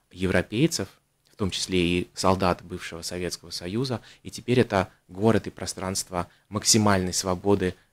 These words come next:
а, в современной хрупкой Европе. Что делать с этим памятником?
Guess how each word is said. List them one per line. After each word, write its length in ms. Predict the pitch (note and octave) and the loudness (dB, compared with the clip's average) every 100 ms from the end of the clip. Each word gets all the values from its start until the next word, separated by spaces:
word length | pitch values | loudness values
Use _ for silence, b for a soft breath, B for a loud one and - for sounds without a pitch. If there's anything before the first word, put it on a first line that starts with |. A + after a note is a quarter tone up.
| - | -12
а, 100 | F#2+ | -8
в 80 | - | -4
современной 800 | G#2 F#2+ F#2+ F#2+ F#2 F2+ F2 - _ | -4 -2 -4 -2 -2 -2 -4 -8 _
хрупкой 640 | - G#2+ G2 - F2+ F2 - | -2 0 0 -2 -4 -4 -6
Европе. 500 | F#2+ F#2 G2 - - _ _ _ _ _ _ _ _ _ _ | -8 2 2 2 -4 _ _ _ _ _ _ _ _ _ _
Что 260 | - - D3 | -10 2 4
делать 360 | A2+ B2+ A#2 - | 6 4 4 2
с 40 | |
этим 220 | G#2 G2 | -4 -6
памятником? 560 | F#2 F#2 E2+ E2 - | -4 -4 -4 -12 -20